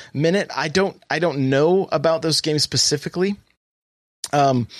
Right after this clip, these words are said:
but that is a lot of developers. Like, uh, <laughs> uh, Navulus, I think, from the chat is saying, it, that's a lot of developers. So we have the potential for a ton of really good games. We have the potential for a ton of really bad games.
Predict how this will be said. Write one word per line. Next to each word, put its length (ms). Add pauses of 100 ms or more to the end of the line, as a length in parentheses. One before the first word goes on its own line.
(800)
but 40
that 120
is 80
a 60
lot 260
of 60
developers. 680 (120)
Like, 420
uh, 300 (260)
<laughs> 920
uh, 400 (320)
Navulus, 800
I 80
think, 400
from 160
the 80
chat 280
is 120
saying, 280
it, 200
that's 180
a 60
lot 160
of 60
developers. 600 (480)
So 480 (180)
we 140
have 100
the 60
potential 400
for 180
a 60
ton 260
of 160
really 200
good 240
games. 340
We 120
have 100
the 40
potential 380
for 160
a 60
ton 180
of 140
really 180
bad 300
games. 360